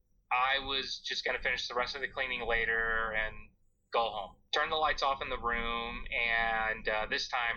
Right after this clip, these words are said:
when I flipped that switch off, I just felt like the world was ending. It was an awful feeling. I started walking out. I heard the door creak again, and I turned around and flashed my flashlight down the hall, and I saw the door moving back and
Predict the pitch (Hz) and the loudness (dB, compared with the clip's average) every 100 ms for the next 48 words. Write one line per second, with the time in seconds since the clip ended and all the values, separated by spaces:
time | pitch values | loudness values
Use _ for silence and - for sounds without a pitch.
0 | 120 123 123 131 139 131 127 117 - 131 | -4 0 0 0 -4 -4 -2 -2 -2 -2
1 | 120 120 110 110 107 - 123 127 123 120 | 0 2 2 0 -2 -2 2 2 2 -2
2 | 117 - 120 117 123 120 110 107 - - | -4 -2 0 0 0 0 0 -4 -10 -14
3 | _ - 110 113 120 113 110 110 107 104 | _ -4 -4 0 0 0 -4 -6 -6 -10
4 | 98 101 117 117 107 - 120 117 127 120 | -14 -10 -8 -6 -6 -6 -4 0 2 0
5 | 117 110 110 101 98 95 _ _ _ _ | 0 -6 -4 -6 -8 -16 _ _ _ _
6 | _ _ _ - 127 147 156 156 151 - | _ _ _ 0 2 2 2 0 -2 -2
7 | 175 165 160 - 135 135 - 135 117 113 | 0 2 0 0 2 2 0 0 0 2
8 | 113 113 - _ _ _ _ - 127 131 | 2 0 -6 _ _ _ _ -2 0 0
9 | 143 120 117 123 120 - 110 - 131 113 | -2 -4 0 -2 -2 -6 -8 -4 -2 -2
10 | 104 107 101 - _ - 120 117 - 156 | -2 -10 -10 -18 _ -4 -2 -4 -2 -4
11 | 156 135 123 120 117 117 120 117 113 110 | 0 2 2 2 0 0 -4 -4 -4 -8
12 | - 139 131 - 113 147 131 - 120 - | -2 -2 -2 -4 -2 0 0 0 -4 -2
13 | 117 107 139 120 104 - _ - 123 123 | -4 -4 -4 -2 -4 -10 _ -2 0 2
14 | 156 139 117 - 131 131 117 113 107 113 | 2 2 0 -4 -2 -2 -4 -8 -4 0
15 | 117 - | 0 -2